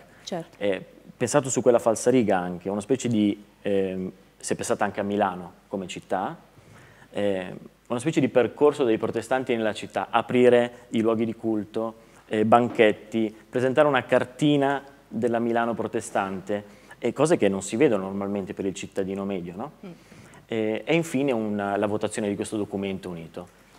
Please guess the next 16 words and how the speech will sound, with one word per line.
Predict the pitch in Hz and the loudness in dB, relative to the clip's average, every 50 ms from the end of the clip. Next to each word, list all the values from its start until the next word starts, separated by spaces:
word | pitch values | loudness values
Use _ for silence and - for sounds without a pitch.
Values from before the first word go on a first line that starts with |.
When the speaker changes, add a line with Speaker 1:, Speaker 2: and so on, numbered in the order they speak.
| - _ _ - - _ _ _ - - - - | -20 _ _ -20 -20 _ _ _ -18 -16 -16 -6
Speaker 2:
Questo | - 147 131 123 | -4 -4 -4 -4
ci | 113 | -6
è | - | -6
sembrato | - 113 110 107 101 107 | -4 -2 0 0 0 0
il | 104 101 | 0 0
modo | 101 101 101 101 | 0 0 0 0
migliore | 104 104 110 117 120 110 | 0 2 2 4 4 2
di | 104 | 2
mettere | 101 101 101 104 104 | -2 -4 -6 -6 -8
insieme | 101 - - 107 101 98 | -6 -6 -6 -6 -6 -2
tante | - 110 101 95 - 95 87 | -2 -2 -2 -2 -6 -8 -10
cose, | - 90 87 82 90 | -10 -10 -12 -12 -14
far | 85 - 104 98 | -10 -8 -8 -4
vedere | 95 104 104 107 110 104 104 | -2 -2 -2 0 -2 -2 -4
chi | - 110 | -6 -10
sei, | 101 - - 127 127 135 135 131 | -12 -4 0 0 2 2 0 -2